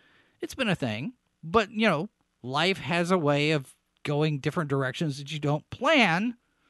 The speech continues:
And so that just, you know, that happens.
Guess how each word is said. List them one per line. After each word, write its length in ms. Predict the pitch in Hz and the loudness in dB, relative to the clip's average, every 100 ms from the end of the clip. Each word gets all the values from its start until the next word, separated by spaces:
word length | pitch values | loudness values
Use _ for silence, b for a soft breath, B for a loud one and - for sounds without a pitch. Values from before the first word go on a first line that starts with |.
| b b b b b b b b b b _ _ B B B | b b b b b b b b b b _ _ B B B
And 640 | 233 233 180 180 196 208 190 | -16 -10 -8 -4 -2 -2 -2
so 300 | 170 175 190 | -6 -8 -4
that 220 | 175 185 - | -4 -6 -10
just, 480 | 185 185 - - 185 | -8 -8 -10 -12 -10
you 80 | 165 | -6
know, 240 | 160 196 165 | -6 -8 -8
that 260 | 151 196 | -10 -8
happens. 520 | 214 277 120 107 - | -8 -8 -10 -14 -18